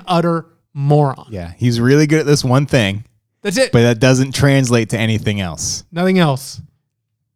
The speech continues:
Speaker 1: And, uh, but, you know, like, our society has been built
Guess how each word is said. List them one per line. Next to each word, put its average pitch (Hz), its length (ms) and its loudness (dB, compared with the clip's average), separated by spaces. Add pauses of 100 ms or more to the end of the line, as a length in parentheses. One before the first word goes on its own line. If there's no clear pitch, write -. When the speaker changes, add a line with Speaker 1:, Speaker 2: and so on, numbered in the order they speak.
(320)
Speaker 1:
And, 156 340 -2
uh, 170 180 -4
but, 190 220 -6 (200)
you 185 140 0
know, 185 120 0
like, 160 320 0 (380)
our 156 140 2
society 185 300 -2
has 165 100 0
been 147 160 -4
built 175 400 -2